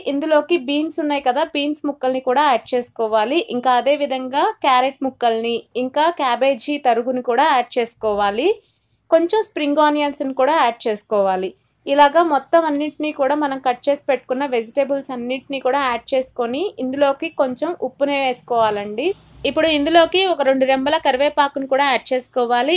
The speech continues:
ఇంకా అదే విధంగా వన్ టేబుల్ స్పూన్ వరకు రెడ్ చిల్లీ సాస్‌ని యాడ్ చేస్తున్నాను. ఇంకా హాఫ్ టేబుల్ స్పూన్ వరకు గ్రీన్ చిల్లీ సాస్‌ని కూడా యాడ్ చేస్తున్నాను.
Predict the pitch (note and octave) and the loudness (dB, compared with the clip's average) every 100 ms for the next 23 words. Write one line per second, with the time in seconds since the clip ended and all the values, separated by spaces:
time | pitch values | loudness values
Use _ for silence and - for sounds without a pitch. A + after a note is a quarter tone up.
0 | - B3 B3 A#3 C4 C#4 C4 C4 C4+ D#4+ | -2 0 0 2 0 0 -2 -2 -2 0
1 | C4+ B3 B3 B3 D4 - C#4+ C4+ B3 B3+ | 0 0 -2 -2 -4 -4 -2 2 0 0
2 | D#4 F#4 C4+ C4 D4 C#4 C#4 C4 B3 B3+ | -2 2 2 2 -2 -2 2 2 2 -2
3 | A#3 - A#3+ A3+ B3 A3+ G#3+ A3+ F4+ A#4+ | -4 -2 -4 -2 -4 -4 -4 -2 -4 -4
4 | _ _ _ _ - D4 E4 D4 C4 - | _ _ _ _ -6 0 4 4 4 4
5 | C4+ C4+ C#4+ - C#4+ C#4 B3+ B3+ E4+ C4 | 2 2 -2 -2 0 2 2 0 -2 0
6 | C#4 D#4+ F4 D4 C#4+ C#4 B3+ B3+ B3+ A#3+ | 0 0 0 0 0 0 0 -2 -4 0
7 | C#4 C4+ A#3+ - B3 - A#3 A3 G#3+ | 2 0 -4 -4 -4 -2 -4 -4 -4